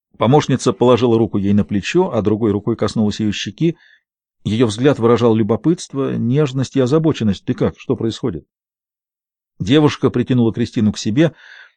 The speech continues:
У той не было сил сопротивляться, и из груди у нее вырвалось глухое рыдание, а по щекам потекли слезы.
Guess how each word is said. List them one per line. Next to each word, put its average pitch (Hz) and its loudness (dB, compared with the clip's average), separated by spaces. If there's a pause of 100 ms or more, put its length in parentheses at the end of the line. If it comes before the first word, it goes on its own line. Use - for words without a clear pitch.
(360)
У 117 0
той 160 6
не 160 6
было 135 4
сил 127 -2
сопротивляться, 120 -2
и - -6
из 110 0
груди 123 0
у 139 4
нее 117 2
вырвалось 113 0
глухое 113 0
рыдание, 117 0
а 117 -4
по 120 -6
щекам 131 -4
потекли 113 -6
слезы. 123 0